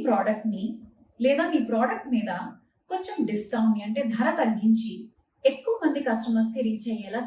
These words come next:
చేయాలి అనుకుంటే మీరు పెట్టాల్సిన ఒక మెసేజ్, అంటే మీరు డ్రాఫ్ట్ చేయాల్సిన ఒక WhatsApp మెసేజ్ ఏంటంటే,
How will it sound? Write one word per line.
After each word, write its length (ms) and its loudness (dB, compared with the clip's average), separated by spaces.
చేయాలి 380 -4
అనుకుంటే 520 -4
మీరు 200 2
పెట్టాల్సిన 600 -4
ఒక 180 -10
మెసేజ్, 360 -6
అంటే 220 -6
మీరు 160 2
డ్రాఫ్ట్ 460 -4
చేయాల్సిన 460 -4
ఒక 80 -14
WhatsApp 380 -8
మెసేజ్ 300 -12
ఏంటంటే, 420 -8